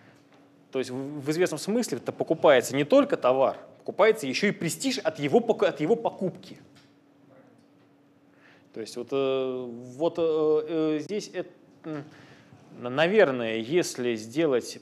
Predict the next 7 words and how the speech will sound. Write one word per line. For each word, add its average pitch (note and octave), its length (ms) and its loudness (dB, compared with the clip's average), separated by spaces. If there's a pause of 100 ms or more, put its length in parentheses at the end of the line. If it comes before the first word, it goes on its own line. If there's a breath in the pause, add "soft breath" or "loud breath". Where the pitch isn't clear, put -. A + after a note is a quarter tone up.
при C3+ 140 -2
этом A2+ 400 -2
скидку - 500 -10
в G2 80 -12
рамках B2+ 400 -2
этой A2+ 300 -8
группы, F#3+ 520 2